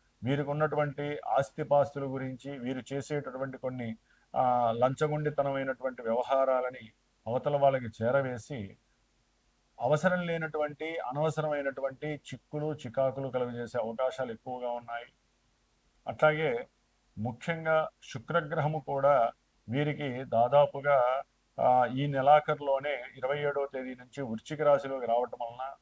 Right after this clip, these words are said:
భార్యాభర్తల మధ్య ఆర్థిక పరమైనటువంటి, సంతానపరమైనటువంటి, లేకపోతే అన్నదమ్ములు, అక్క చెల్లెలతో కూడినటువంటి కుటుంబ సంబంధిత విషయాలకు సంబంధించి ఎన్నో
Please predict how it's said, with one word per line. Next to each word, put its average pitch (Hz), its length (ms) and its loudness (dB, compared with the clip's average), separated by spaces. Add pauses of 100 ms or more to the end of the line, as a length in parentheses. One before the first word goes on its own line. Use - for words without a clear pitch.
(120)
భార్యాభర్తల 131 1000 4
మధ్య 123 500 0 (300)
ఆర్థిక 127 480 -2
పరమైనటువంటి, 120 1040 -6
సంతానపరమైనటువంటి, 123 1400 -2 (580)
లేకపోతే 131 200 4
అన్నదమ్ములు, 143 840 2
అక్క 127 360 -6
చెల్లెలతో 131 440 -6
కూడినటువంటి 120 580 -8
కుటుంబ 175 480 -2
సంబంధిత 143 640 -4
విషయాలకు 135 540 0
సంబంధించి 117 720 -8 (640)
ఎన్నో 160 440 4